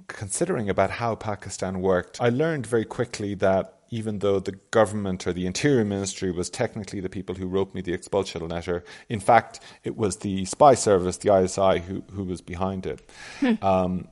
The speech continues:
Speaker 1: and as I, you know, as I remember, as I sat in Lahore Airport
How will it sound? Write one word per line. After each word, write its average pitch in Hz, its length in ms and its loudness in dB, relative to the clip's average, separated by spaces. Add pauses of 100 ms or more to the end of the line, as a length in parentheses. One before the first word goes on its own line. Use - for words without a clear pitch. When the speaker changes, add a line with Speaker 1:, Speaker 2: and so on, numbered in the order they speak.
Speaker 1:
and 107 220 -4
as 120 160 2
I, 107 380 6
you 127 80 -4
know, 113 80 -4
as 101 120 -4
I 120 40 4
remember, 113 320 2
as 98 120 2
I 98 100 0
sat - 460 0 (220)
in 87 320 -8
Lahore 95 240 2
Airport 98 540 2